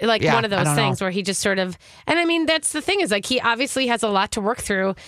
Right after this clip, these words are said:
Speaker 1: but to come forward publicly and say, and it's so hard, I think, this whole idea of it's,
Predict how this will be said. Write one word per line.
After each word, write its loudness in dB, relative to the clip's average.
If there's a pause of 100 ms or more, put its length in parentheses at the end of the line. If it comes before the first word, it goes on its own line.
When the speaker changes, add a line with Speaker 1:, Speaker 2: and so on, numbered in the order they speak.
(200)
Speaker 1:
but 0
to 0
come 2
forward 2
publicly 0
and 0
say, 2
and 0
it's -4
so 2
hard, 0
I 0
think, -2
this 0
whole 2
idea 2
of -2
it's, -4